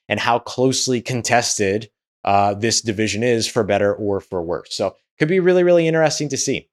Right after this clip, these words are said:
Uh, we'll see how it all breaks out over the course of the weekend. But coming up in tomorrow's episode, we're gonna go back to Desmond Ridder. We're gonna take a look at what it is the Saints can do to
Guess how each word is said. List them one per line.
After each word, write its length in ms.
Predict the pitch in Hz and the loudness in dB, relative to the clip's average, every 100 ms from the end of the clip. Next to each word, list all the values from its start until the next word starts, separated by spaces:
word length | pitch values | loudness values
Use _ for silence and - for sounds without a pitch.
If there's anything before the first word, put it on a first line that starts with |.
| - | -2
Uh, 220 | 98 98 | 0 0
we'll 140 | 92 101 | -2 -4
see 160 | 120 | -2
how 180 | 107 113 | 0 2
it 60 | 110 | 4
all 160 | 110 | 2
breaks 280 | 110 107 - | 0 -2 0
out 180 | 101 113 | 0 0
over 180 | 104 104 | -2 -6
the 80 | |
course 300 | - 113 104 | -6 -4 -4
of 80 | 101 | -6
the 60 | 90 | -6
weekend. 380 | 110 - 101 92 | -8 -4 -4 -2
But 180 | 107 _ _ - | -6 _ _ 0
coming 140 | 185 | 2
up 80 | 190 | 2
in 80 | 196 | 0
tomorrow's 400 | 165 165 180 160 | 2 6 6 4
episode, 300 | 151 165 156 | 2 2 2
we're 120 | 151 | 2
gonna 140 | 175 | 2
go 100 | 175 | 2
back 260 | 160 147 147 | 4 2 0
to 80 | 156 | 0
Desmond 320 | 143 127 123 | 0 0 0
Ridder. 320 | 117 110 107 _ _ - | 2 2 0 _ _ -2
We're 100 | 131 | 2
gonna 120 | 135 | 2
take 140 | 139 | 2
a 60 | 143 | 2
look 160 | 143 147 | 2 4
at 180 | 131 | 2
what 240 | 135 117 156 | 0 2 4
it 100 | 160 | 4
is 260 | 156 143 | 2 0
the 100 | - | -4
Saints 280 | 120 143 151 | 0 0 0
can 220 | - 135 | -2 -4
do 340 | 107 120 151 165 | 0 4 4 2
to 480 | - 127 117 110 | 0 0 2 0